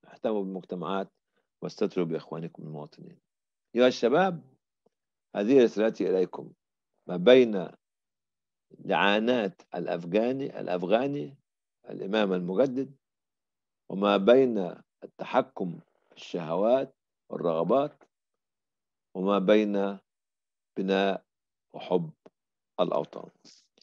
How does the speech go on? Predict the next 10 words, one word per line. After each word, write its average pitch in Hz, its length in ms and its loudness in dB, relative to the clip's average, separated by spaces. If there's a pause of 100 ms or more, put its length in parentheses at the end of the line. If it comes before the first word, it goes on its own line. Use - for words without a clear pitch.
(460)
جزاكم 107 440 6
الله 98 300 4
خير، 127 420 0 (840)
وأحسن 85 680 -2
الله 92 300 0
عليكم. 135 580 -6
وأذكركم 101 1040 -6
يعني 98 520 -8
إن 95 240 -10
ربنا 104 460 -2